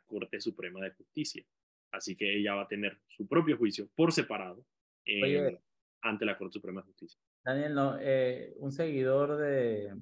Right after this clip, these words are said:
Speaker 2: que nos está viendo en el YouTube nos recomienda ver la caricatura del siglo el día de hoy y da risa porque es de que un barco como el Cristóbal Colón
Speaker 1: Lo vi,
Speaker 2: y
Speaker 1: sí.
Speaker 2: sale alguien arriba que debería ser como Rodrigo de Triana diciendo, "Tierra, tierra, tierra".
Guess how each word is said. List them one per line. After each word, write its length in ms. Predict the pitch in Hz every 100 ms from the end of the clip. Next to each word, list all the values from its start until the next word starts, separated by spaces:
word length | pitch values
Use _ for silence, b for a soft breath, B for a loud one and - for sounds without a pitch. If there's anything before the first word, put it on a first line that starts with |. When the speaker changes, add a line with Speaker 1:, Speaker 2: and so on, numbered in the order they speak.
| - - _ _ _ _ _ _ _ _ _
Speaker 2:
que 140 | 120
nos 140 | 123 110
está 180 | 120
viendo 220 | 123 135 143
en 120 | 123
el 160 | 110 110
YouTube 340 | 120 123 131
nos 140 | 139 131
recomienda 880 | 110 113 113 117 123 127 135 139 - _ _ _ _ 123
ver 320 | 117 120 127
la 160 | 139
caricatura 720 | 135 110 104 104 - 120 135 135
del 320 | 110 104 98
siglo 500 | 104 - 143 135 131
el 120 | 120
día 180 | 113 127
de 100 | 117
hoy 200 | 113 117
y 280 | 123 113 110
da 140 | 107 107
risa 300 | 123 123 131
porque 200 | 110 107
es 40 | 123
de 100 | 123
que 160 | 113
un 200 | 104 113
barco 340 | 120 127 139 131
como 160 | 113
el 60 | 101
Cristóbal 440 | 98 98 117 127
Colón 480 | 110 107 120 139 - -
Speaker 1:
Lo 160 | 110
vi, 100 | 110
Speaker 2:
y 80 | 104
Speaker 1:
sí. 60 | -
Speaker 2:
sale 360 | 110 - 131 -
alguien 360 | 123 123 139
arriba 420 | 120 113 120 131 135
que 80 |
debería 340 | 110 104 101 107
ser 120 | 127
como 200 | 131 131
Rodrigo 480 | 113 107 107 123 131
de 100 | 113
Triana 460 | - 127 127 123 123
diciendo, 380 | 117 131 131 -
"Tierra, 420 | 240 233 214 190
tierra, 400 | 240 233 208 180
tierra". 500 | 226 240 202 113